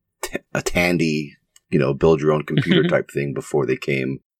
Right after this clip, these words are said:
Speaker 1: you know,
Speaker 2: Mm-hmm.
Speaker 1: pretty much pre-made. But it, it's, so what, what it would do is, you, I think it would throw in, like, a hundred lemmings, and these lemmings would just pop out of this hole in the ceiling or whatnot, or a door on this level. And there was all these different things in the way, and you had to find the exit.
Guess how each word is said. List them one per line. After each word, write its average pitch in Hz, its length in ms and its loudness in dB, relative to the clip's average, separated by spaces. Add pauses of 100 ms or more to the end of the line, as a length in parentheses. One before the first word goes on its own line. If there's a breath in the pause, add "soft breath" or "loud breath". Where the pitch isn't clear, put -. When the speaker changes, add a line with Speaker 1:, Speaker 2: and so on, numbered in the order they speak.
(140)
Speaker 1:
you - 60 0
know, 80 120 4
Speaker 2:
Mm-hmm. 139 140 4
Speaker 1:
pretty 78 160 4
much - 240 -2
pre-made. 69 460 2 (520)
But 90 160 4
it, 69 100 -4
it's, - 520 -6 (320)
so - 200 2
what, 95 180 6
what 98 120 4
it 92 40 6
would 90 120 2
do 123 200 8
is, 82 260 -2
you, 98 180 -6
I 90 80 2
think - 160 4
it 104 40 4
would 90 120 4
throw 92 220 6
in, 90 80 4
like, 82 160 -2
a 82 60 0
hundred 113 360 4
lemmings, 71 380 -2
and 73 100 -4
these 76 120 -4
lemmings 85 220 0
would 78 100 -8
just 78 180 -6
pop 82 260 0
out 71 180 2
of 69 100 -10
this 76 160 -8
hole 76 540 0
in 67 140 -6
the 64 120 -6 (100)
ceiling 90 400 4
or 78 100 6
whatnot, 73 380 2
or 65 100 2
a 64 100 0
door 82 300 4
on 80 80 4
this 73 160 -4
level. 65 380 -2 (200)
And 82 240 0
there 82 100 6
was 82 120 2
all 87 120 6
these 82 180 -2
different 80 320 -8
things 82 520 -2
in 87 120 -6
the 85 100 0
way, 87 260 6
and 80 80 2
you 82 80 -4
had 80 120 -4
to 76 60 -6
find 73 240 -6
the 82 100 -6
exit. 135 400 -2